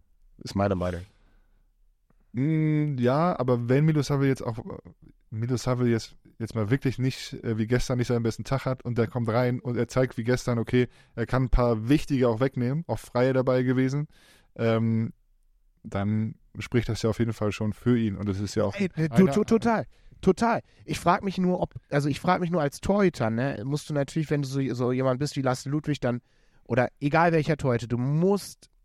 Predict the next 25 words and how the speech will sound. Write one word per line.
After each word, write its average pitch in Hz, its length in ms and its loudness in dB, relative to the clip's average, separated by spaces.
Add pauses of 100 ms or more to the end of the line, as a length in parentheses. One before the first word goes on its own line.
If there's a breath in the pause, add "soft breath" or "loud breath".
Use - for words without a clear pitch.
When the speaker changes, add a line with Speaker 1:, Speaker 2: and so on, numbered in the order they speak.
(320)
Speaker 1:
ein 139 60 -6
Torhüter, 170 320 2
der 147 160 2
zwanzig 165 380 -2
Prozent, 143 440 -2
fünfzehn 165 420 -4
Prozent 135 340 -2
Spielzeit 123 420 -2
hat, 117 240 -4 (920)
der 143 120 2
wird, 160 140 4 (420)
die, 147 160 -2
die 151 140 -2
wasch-, 147 280 0
du 147 80 0
brauchst 147 440 0
als 143 200 -2
Torhüter 165 280 2
eine 151 100 2
gewisse 147 420 0
Kontinuität 156 800 0
in 135 100 -4
deinen 123 180 0
Einsatzzeiten. 104 800 -6 (800)
Und 143 340 0